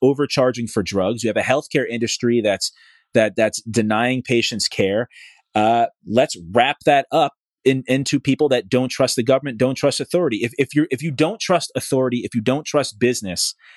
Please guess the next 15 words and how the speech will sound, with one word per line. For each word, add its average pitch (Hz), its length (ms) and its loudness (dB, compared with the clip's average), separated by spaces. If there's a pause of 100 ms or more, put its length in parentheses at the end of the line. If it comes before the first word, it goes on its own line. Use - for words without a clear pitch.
(100)
if 107 80 -2
you 117 80 2
don't 135 180 0
trust - 260 0
powerful 127 440 0
people, 104 420 0 (340)
and 135 140 2
then 156 140 0
they 143 200 2
are 156 240 4
shady 151 540 -2
on 117 200 -4
top 120 340 -2
of 151 100 -2
that, 170 260 0